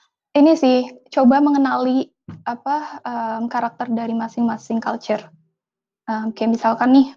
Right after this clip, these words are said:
orang Indonesia itu mungkin lebih, apa namanya, lebih polite. Em, jadi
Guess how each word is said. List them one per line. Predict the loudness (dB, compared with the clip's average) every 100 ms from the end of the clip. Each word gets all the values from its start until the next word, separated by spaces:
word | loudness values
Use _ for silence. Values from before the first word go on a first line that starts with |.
| 0
orang | 0 2 2
Indonesia | 2 0 0 -2
itu | 0 2
mungkin | 2 2 0 0 -2 _
lebih, | 0 2 4 2 0 _ -20 -20 -20 -18 -20 -20 -20 -20 _ -8
apa | 0 2
namanya, | 4 2 2 2 2
lebih | 2 0 -2 -14 _ _ _ -2
polite. | 2 2 0 -6 _ _ _ _
Em, | -8 -6 -6
jadi | -4 -6